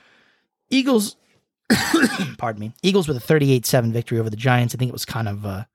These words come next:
written in stone that was gonna happen. The Eagles were well rested. Giants just didn't. They had a good run, and you can't be upset about, you know, the last few seasons and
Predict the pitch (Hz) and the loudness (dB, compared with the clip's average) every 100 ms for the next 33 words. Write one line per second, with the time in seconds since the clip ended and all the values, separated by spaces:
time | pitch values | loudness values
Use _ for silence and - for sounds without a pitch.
0 | _ _ _ _ _ - 139 117 113 - | _ _ _ _ _ -2 -2 0 -4 -2
1 | 123 113 127 117 120 117 127 120 120 131 | 0 0 0 -2 -2 0 0 0 -4 -4
2 | 139 127 117 110 107 143 151 - 139 131 | 0 0 0 -2 2 2 2 2 0 0
3 | _ _ _ _ - 123 123 117 - 117 | _ _ _ _ -4 0 2 0 -2 -6
4 | - 127 120 110 - _ _ _ _ _ | -6 -2 0 -2 -6 _ _ _ _ _
5 | _ _ 123 139 170 156 151 139 147 143 | _ _ -4 2 4 6 4 4 4 4
6 | 123 120 - 135 127 120 - 135 135 - | 2 -2 0 0 2 -2 0 0 0 -6
7 | 120 113 - 131 113 117 123 120 127 123 | -2 -2 0 -2 0 2 0 0 -4 -4
8 | 143 135 131 123 113 110 | -2 0 0 0 -2 -4